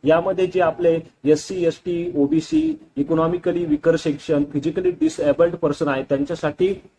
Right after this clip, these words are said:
वयाची विशेष सूट देण्यात येणार आहे as per government rule. त्यानंतर mode of selection मध्ये तुम्ही इथे बघू शकता, तुमची जी, अ, एक्झाम आहे ती तीन फेजेस मध्ये कंडक्ट केली जाणार आहे. सिलेक्शन जे आहे ते तीन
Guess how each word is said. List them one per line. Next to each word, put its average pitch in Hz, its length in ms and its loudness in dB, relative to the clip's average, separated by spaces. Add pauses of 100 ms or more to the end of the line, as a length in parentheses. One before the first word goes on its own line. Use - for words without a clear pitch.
(120)
वयाची 156 540 2
विशेष 170 260 2
सूट 190 200 -8
देण्यात 143 320 0
येणार 131 220 -4
आहे 110 400 -10 (260)
as 151 140 0 (140)
per 185 120 4
government 156 680 2
rule. 127 140 -8 (720)
त्यानंतर 208 460 2
mode 156 280 0
of 208 260 0
selection 196 320 -2
मध्ये 190 160 -4
तुम्ही 175 220 -6
इथे 180 100 -2
बघू 165 240 -2
शकता, 170 360 -2 (340)
तुमची 160 300 0
जी, 196 260 -6 (280)
अ, 147 100 4
एक्झाम 156 460 0
आहे 180 200 -2
ती 180 140 -8
तीन 220 480 -4
फेजेस 180 320 -2
मध्ये 180 200 -2
कंडक्ट 143 420 2
केली 147 140 4
जाणार 123 240 0
आहे. 113 80 -6
सिलेक्शन 180 540 -4
जे 196 80 2
आहे 185 220 0 (260)
ते 165 60 -2
तीन 202 320 -2